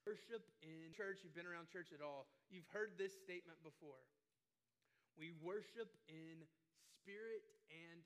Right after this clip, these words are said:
in, you've heard for a long time, right? And if you're like me, there's statements that you've heard for a long time and they mi-, you miss the deep, what comes out of that statement. What does that really mean?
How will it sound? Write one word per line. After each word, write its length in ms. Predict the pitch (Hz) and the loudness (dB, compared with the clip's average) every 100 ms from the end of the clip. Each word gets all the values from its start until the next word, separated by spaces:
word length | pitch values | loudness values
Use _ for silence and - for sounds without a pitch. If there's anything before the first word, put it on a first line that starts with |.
| 165 | -10
in, 160 | 165 | -10
you've 80 | 175 | -4
heard 240 | 196 196 170 | 0 0 -2
for 160 | 180 160 | -6 -4
a 40 | 170 | -4
long 80 | |
time, 1120 | - - - _ _ _ _ _ _ _ _ 156 | -8 -20 -20 _ _ _ _ _ _ _ _ -6
right? 240 | 147 170 - _ _ _ _ _ _ _ _ _ _ 180 | -4 -4 -10 _ _ _ _ _ _ _ _ _ _ -4
And 60 | 185 | -4
if 80 | - | 0
you're 160 | 190 | 2
like 320 | 180 180 220 208 | 4 4 2 0
me, 320 | 190 180 175 170 | -4 -2 -6 -4
there's 160 | 170 156 - | -4 -4 -8
statements 480 | - 208 196 208 190 | -4 -4 -4 -8 -8
that 160 | 185 170 | -10 -10
you've 160 | 202 | -10
heard 240 | - 196 190 160 | -2 0 0 -2
for 160 | 175 | -4
a 80 | 160 | -2
long 240 | 175 190 185 | 0 -2 -2
time 320 | 185 180 180 | -2 -2 -2
and 80 | 160 | -2
they 80 | 156 151 165 170 | -4 -6 -8 -4
mi-, 240 | 180 208 202 | -2 -2 -4
you 160 | 175 | -6
miss 160 | 185 226 - | -6 -6 -8
the 60 | 185 151 | -14 -12
deep, 160 | 180 - _ - | -16 -18 _ -8
what 160 | 180 175 | -6 -2
comes 240 | 214 214 | -2 0
out 80 | 190 | 0
of 80 | 151 | -2
that 120 | 131 - - | -8 -14 -18
statement. 320 | 131 - _ _ _ _ _ _ _ _ _ _ _ _ _ _ _ _ - | -18 -20 _ _ _ _ _ _ _ _ _ _ _ _ _ _ _ _ -6
What 240 | 185 240 | -2 -2
does 160 | 240 190 | -2 -2
that 160 | 175 147 | -2 -2
really 320 | 151 170 175 160 | -2 0 0 0
mean? 320 | 147 135 | -6 -8